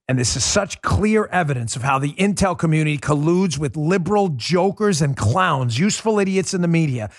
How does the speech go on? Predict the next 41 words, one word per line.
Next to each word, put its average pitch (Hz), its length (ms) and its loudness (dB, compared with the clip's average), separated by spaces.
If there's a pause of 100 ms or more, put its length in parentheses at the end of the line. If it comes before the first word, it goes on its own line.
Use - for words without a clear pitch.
(120)
and 165 120 0
then 160 180 0
big 190 360 0
tech 214 300 -2
cuts - 340 0
you 208 160 2
off 190 180 2
from 180 200 0
the 170 80 -4
truth. - 500 -2
This 240 220 2
story 220 720 0 (180)
is, 160 300 -2
that 226 340 2
is, 190 120 -2
this 202 220 -4
is 202 140 -2
the 165 160 -2
tip 247 280 0
of 247 60 2
the 233 60 2
spear, 208 380 2
the 165 100 0
top 226 380 0
of 247 60 2
the 233 100 2
totem 202 360 2
pole 131 320 -4 (160)
of 151 120 0
how 170 240 2
this 160 240 -6
is 127 100 -8
done. 113 300 -2 (680)
Margot 254 440 2
Cleveland, 156 480 -6
who 156 160 -4
is 135 120 -4
terrific, 147 600 0 (1160)
at 165 140 0
The 170 80 -2
Federalist, 156 640 -2